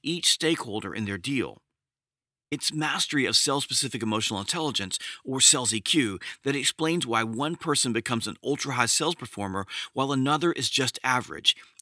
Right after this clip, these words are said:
even though the intellectual ability and knowledge of the two people are equal. You see, ultra-high performers are virtuosos with people. They shift win probabilities in their favor through perceiving, controlling, managing, and influencing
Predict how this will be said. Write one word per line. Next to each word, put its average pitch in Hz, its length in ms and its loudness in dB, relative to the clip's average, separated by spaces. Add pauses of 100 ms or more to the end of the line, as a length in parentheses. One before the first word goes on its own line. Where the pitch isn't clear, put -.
even 196 380 0
though 123 200 4
the 107 200 -2
intellectual 127 580 0
ability 143 560 0
and 135 140 2
knowledge 107 420 0
of 101 80 -12
the 113 80 -6
two - 240 -2
people 117 380 -4
are 110 80 -4
equal. 110 500 -10 (960)
You 139 60 -4
see, 160 260 4
ultra-high 165 380 0
performers 127 560 -2
are 117 80 -4
virtuosos 123 760 0
with 107 140 -6
people. - 440 -8 (640)
They 175 120 2
shift 180 340 6
win 151 220 0
probabilities 110 720 0
in 185 240 -2
their 147 120 0
favor 101 560 2 (240)
through 135 120 -6
perceiving, 165 560 0
controlling, 139 580 2
managing, 123 480 2
and 113 80 0
influencing 117 720 -2